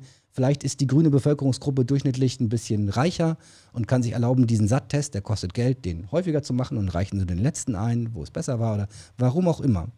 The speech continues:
So, und wenn ich die jetzt alle in einen Topf werfe und dann, äh, ein, äh, ein, ein neuronales Netz baue, äh, was quasi, das ist jetzt hier kein neuronales Netz, diese Linie, ja, aber ein, ein, ein, ein Modell baue, was vorhersagt, welcher von den Leuten, die ich zulasse, macht seinen Abschluss,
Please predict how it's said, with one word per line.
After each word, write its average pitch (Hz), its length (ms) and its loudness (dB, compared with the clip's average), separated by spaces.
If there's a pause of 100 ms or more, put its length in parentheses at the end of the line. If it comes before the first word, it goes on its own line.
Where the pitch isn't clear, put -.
(400)
So, 123 120 0
und 104 120 2
wenn 139 100 6
ich 147 100 0
die 180 100 0
jetzt 202 140 0
alle 165 160 2
in 156 80 2
einen 131 200 2
Topf - 240 0
werfe 160 300 2
und 127 240 -2
dann, 135 300 4 (140)
äh, 120 380 -2 (360)
ein, 120 360 -2
äh, 58 40 -12 (440)
ein, 113 260 -2
ein 110 400 -2 (220)
neuronales 120 500 2
Netz 135 220 4
baue, 165 580 2
äh, 131 180 -2
was 127 200 -2
quasi, 120 340 0
das 92 140 -2
ist - 40 -16
jetzt 85 120 -10
hier 98 80 -6
kein 85 140 -6
neuronales 85 400 -8
Netz, 123 220 -6
diese 113 180 -2
Linie, 117 280 0
ja, 90 60 -6
aber 101 180 -4
ein, 90 220 -6
ein, 90 420 -8 (300)
ein, - 220 -6
ein 107 260 -2
Modell 113 320 4
baue, 135 320 4
was 117 160 -2
vorhersagt, 127 640 0 (340)
welcher 131 440 0
von 120 200 -2
den 113 200 2
Leuten, 117 460 0
die 107 220 0
ich - 120 -8
zulasse, 113 640 0
macht 104 200 -4
seinen 98 180 -2
Abschluss, 156 460 -4